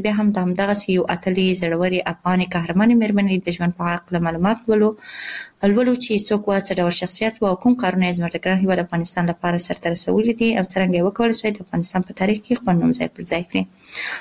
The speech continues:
نو هیله منده یم چې تاسو ټول درانه او خوږه زده کوونکي د لوست تر پایه پورې راسره ملتیا وکړئ او یو څه زده کړئ. خوږو زده کوونکو، مخکې له دې نه چې ستاسو لوست پیل کړم، تاسو ټول درانه زده کوونکي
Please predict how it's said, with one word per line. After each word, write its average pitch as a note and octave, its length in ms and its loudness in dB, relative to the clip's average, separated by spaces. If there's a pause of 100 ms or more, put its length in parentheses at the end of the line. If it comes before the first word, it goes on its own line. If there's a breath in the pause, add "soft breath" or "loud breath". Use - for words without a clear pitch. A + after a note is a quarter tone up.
(120)
نو G#3+ 120 4
هیله A#3+ 200 4
منده C4 200 2
یم A3+ 80 -2
چې G#3+ 220 -2
تاسو G3+ 240 -2
ټول A3+ 260 2
درانه F#3+ 240 2
او F#3 100 -2
خوږه F#3 240 0
زده F#3 160 -4
کوونکي A#3 280 2 (100)
د F#3 100 2
لوست F#3 200 0
تر F3+ 120 -6
پایه F#3 220 0
پورې F3 180 -2
راسره F3 300 -2
ملتیا G3+ 260 -2
وکړئ C4 340 -2
او D#3+ 140 4
یو D#3+ 140 4
څه F#3 140 -2
زده E3 180 -4
کړئ. - 140 -4 (760 loud breath)
خوږو B3 260 2
زده C4 180 -2
کوونکو، A3+ 420 2 (260)
مخکې F#3+ 220 0
له F#3 120 2
دې G#3+ 100 2
نه G#3 120 0
چې - 120 0
ستاسو F#3 340 0
لوست G#3+ 220 0
پیل G#3 220 0
کړم، F#3+ 180 2
تاسو F#3 180 0 (100)
ټول G#3+ 200 4
درانه F3+ 280 2
زده F3+ 160 -6
کوونکي G#3+ 300 2